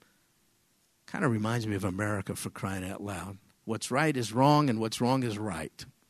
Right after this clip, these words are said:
That's what kind of happened then. "And a man," look at this, "and a man and his father resort to the same girl in order to profane my holy name." What's up with that? Well, they, the dad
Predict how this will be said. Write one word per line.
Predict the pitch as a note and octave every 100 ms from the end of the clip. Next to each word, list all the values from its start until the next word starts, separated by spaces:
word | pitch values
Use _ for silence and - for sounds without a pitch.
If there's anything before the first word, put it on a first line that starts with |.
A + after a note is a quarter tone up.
| _ _ _ _ _ -
That's | C3 -
what | G#2+ - -
kind | - B2 G#2+
of |
happened | G#2 G#2 G#2 G2
then. | G#2 F#2+ A2 _ _ - - - - E3
"And | E3+ D#3+
a |
man," | E3+ G#3+ D#3+
look | E3+
at | D#3+
this, | F3+ C#3+ - -
"and | - D#3+
a | D#3+
man | F3 A3 A#3
and | F#3+ D#3+
his | D3+
father | - - F#3 A3 A#3+ C3+ G#2 - -
resort | B2+ A#2+ D3 D#3+ D#3
to | D3+
the | A#2+
same | A2+ - D#3+ E3+ D3+ A2+ G2+
girl | D#3 F#3 D3+ G2+ G#2 -
in | B2+
order | - C3+ C3+
to | B2 G#2+
profane | A2 F#2+ - A#2+ B2+ B2+
my | G#2+ G#2+
holy | - A#2+ A2+ G#2+
name." | G2+ F#2+ E2+ - _ _ _ _
What's | B2+ - B2
up | G#2
with | G2
that? | A#2 G#2 F2+ - _ _ _ _ _ - _ _ -
Well, | A2+ A2+
they, | A2 G#2+ G#2+ - _ G2+
the | A2
dad | F2+ C3 B2+ C#3 C#3 A#2+